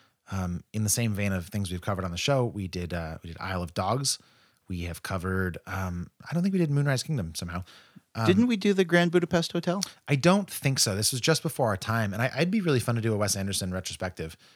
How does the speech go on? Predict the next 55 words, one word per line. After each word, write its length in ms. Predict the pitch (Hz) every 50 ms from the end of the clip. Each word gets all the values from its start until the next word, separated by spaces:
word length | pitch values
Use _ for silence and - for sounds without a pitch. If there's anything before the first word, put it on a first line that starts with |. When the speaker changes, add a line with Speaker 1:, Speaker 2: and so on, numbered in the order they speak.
| _ _ _ _
Speaker 1:
Um, 380 | - 107 104 98 92 87 78 67
but 100 | - 139
yeah, 140 | 143 139 101
Grand 220 | 95 - 110 113 110
Budapest 320 | 117 117 117 120 113 101
is 80 | 107 101
a 40 | 101
great 140 | - 107 101
example 360 | 95 90 104 101 98 - 104
of 80 | 95 87
his 100 | 98 95
stuff. 240 | - - 117 120 -
The 80 | -
Royal 220 | 92 107 113 110 104
Tenenbaums, 640 | - 120 120 120 117 117 113 113 113 117 113 - -
Rushmore, 400 | - 107 101 - - 110 107 110 101
both 160 | - 123 113
of 60 | 104
Speaker 2:
Ugh. 20 | 98
Speaker 1:
those 160 | 104 101 -
kinda 180 | - 104 98 90
put 120 | - 107 95
him 80 | 92
on 80 | 92 90
the 60 | 87
map. 340 | 85 92 101 110 - - - - - - - - -
Um, 320 | - 120 123 117 110 101 101
Speaker 2:
I 80 | 156
love 360 | 151 117 101 104 110 110 101 98
his 180 | 104 95 90
movies 340 | 101 101 95 90 92 87 87
so 200 | - - 104 98
much. 300 | 87 85 82 73 - -
Speaker 1:
The 100 | 110 101
Fantastic 500 | - - 104 101 - 101 101 98 - 95
Mister 240 | 95 95 87 - -
Fox, 380 | - - 101 95 104 113 - -
which 120 | 107 -
I've 180 | 107 98 92 85
never 200 | 92 95 92 95
seen, 300 | - - 110 104 101 95
but 80 | 95 87
I've 100 | 87 -
heard 200 | 98 90 85 82
so 240 | - - - 113 104
many 140 | 101 101 92
great 220 | - 95 87 78
things, 220 | - 95 92 87 85
and 60 | 85
I'm 160 | 82 85 85
waiting 240 | 92 98 92 98 92
for 80 | -
the 100 | 90 87 87
right 160 | 90 87 -
opportunity 540 | - 87 - - - - 95 87 80 80 82